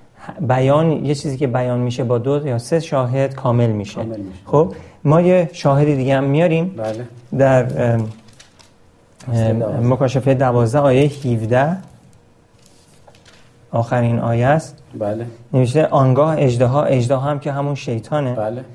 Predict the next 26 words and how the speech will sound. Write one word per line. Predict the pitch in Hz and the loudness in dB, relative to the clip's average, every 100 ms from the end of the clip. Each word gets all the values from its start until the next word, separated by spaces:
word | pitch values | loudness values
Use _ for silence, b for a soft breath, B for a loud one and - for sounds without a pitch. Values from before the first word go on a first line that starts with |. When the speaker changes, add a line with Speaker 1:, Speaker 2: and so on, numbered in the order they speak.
| B B - | B B -2
Speaker 1:
«به | 131 | 0
زن | 120 143 156 | 4 2 2
خشم | 151 156 156 147 131 | 0 0 0 -2 -2
برد.» | 131 | 0
یادتونه | 151 160 160 135 | 2 2 0 -4
گفتیم | 131 139 147 | -2 -4 -6
که | 120 135 | -4 -4
مکاشفه | 123 120 123 127 127 | -2 -4 -4 -4 -6
دوازده | 120 123 123 120 113 135 151 156 B B B B 120 | -4 -4 -2 -4 -2 -2 -2 -6 B B B B -2
دربارهٔ | 127 127 117 123 123 143 131 | 0 0 0 0 0 -4 -6
کلیسای | - 117 113 143 | -6 -8 -2 -2
واقعی | 131 120 117 127 | 0 -2 -2 -6
خدا | - 120 123 | -6 -4 -2
داره | 117 110 | -2 -4
صحبت | 135 110 113 | -8 -8 -6
Speaker 2:
بله، | 110 | -8
Speaker 1:
می‌کنه. | 107 110 | -6 -8
Speaker 2:
درست. | 104 - B B - | -8 -12 B B -2
Speaker 1:
میگه | 131 147 | 0 0
که | 139 170 - | 0 -2 0
اژدها | 135 123 131 123 143 165 185 B B B - _ | -2 2 0 2 2 2 0 B B B -20 _
که | - | -6
شیطانه | 123 135 123 127 127 151 | -2 -2 -2 -2 -2 0
به | 147 | 0
زن | 120 143 160 170 175 | 0 0 0 0 -4
که | - 135 131 | -6 -6 -6